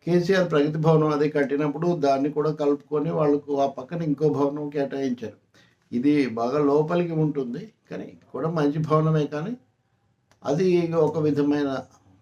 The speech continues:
ప్రాధాన్యత, ఇది ఒకటి. కానీ దాని వెనక ఉన్న కథ మాత్రం ఇది. ఈ పూర్వ రంగంలోనే బహుశా ఇటు ఐఏఎస్లను కలిసినట్టు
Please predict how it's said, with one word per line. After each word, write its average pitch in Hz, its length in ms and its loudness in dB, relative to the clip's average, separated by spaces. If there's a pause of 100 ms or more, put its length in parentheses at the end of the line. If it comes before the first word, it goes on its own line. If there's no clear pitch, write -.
ప్రాధాన్యత, 135 520 2
ఇది 160 180 0
ఒకటి. 143 320 -2
కానీ 170 240 -4
దాని 156 240 0
వెనక 165 380 -6
ఉన్న 175 280 -2
కథ 170 240 -2 (100)
మాత్రం 147 440 -2
ఇది. 131 220 -4 (1000)
ఈ 165 280 2
పూర్వ 165 300 0
రంగంలోనే 160 720 0
బహుశా 156 640 0 (640)
ఇటు 151 160 -4
ఐఏఎస్లను 147 580 2
కలిసినట్టు 143 720 -4